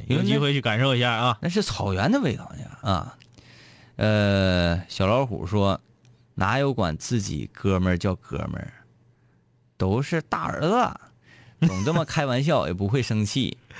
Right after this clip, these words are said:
Speaker 2: <laughs> 呃，小前儿行，大了就不行了啊。
Speaker 1: 嗯。
Speaker 2: 呃，一个，这位室友啊，一个学前班儿就认识的铁子，小学一个小学，后来他蹲级了，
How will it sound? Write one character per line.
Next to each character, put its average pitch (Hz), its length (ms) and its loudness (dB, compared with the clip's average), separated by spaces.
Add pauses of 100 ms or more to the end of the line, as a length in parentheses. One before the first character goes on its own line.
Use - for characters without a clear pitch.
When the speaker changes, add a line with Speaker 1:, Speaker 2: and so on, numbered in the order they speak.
(140)
Speaker 2:
<laughs> 147 380 -6
呃， 104 560 2
小 92 280 0
前 98 120 0
儿 107 80 4
行， 87 140 -4
大 117 240 -2
了 90 100 -6
就 87 100 -6
不 85 80 -14
行 - 160 -8
了 58 80 -12
啊。 90 160 -2
Speaker 1:
嗯。 110 1900 -2
Speaker 2:
呃， 95 80 -4 (1700)
一 160 180 4
个， 196 260 0 (340)
这 165 200 -2
位 147 100 4
室 151 140 -2
友 113 100 0
啊， 113 240 0
一 117 220 2
个 196 240 0
学 226 400 0
前 220 480 -2
班 214 120 0
儿 202 320 0
就 190 140 0
认 180 240 2
识 147 160 0
的 135 80 0
铁 - 240 -4
子， 95 260 -2 (420)
小 113 340 0
学 147 160 0
一 160 120 0
个 165 80 2
小 107 180 -2
学， 90 320 -4
后 - 220 -2
来 117 160 0
他 139 100 -2
蹲 135 240 2
级 101 220 0
了， 120 100 -4